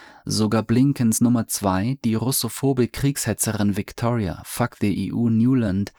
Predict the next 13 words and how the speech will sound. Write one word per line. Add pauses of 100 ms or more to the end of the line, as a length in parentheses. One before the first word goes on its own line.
(360)
hat
vor
dem
U-S-Senat
zugegeben,
dass
es
vor
dem
Frühjahr,
realistischerweise
erst
zweitausendvierundzwanzig,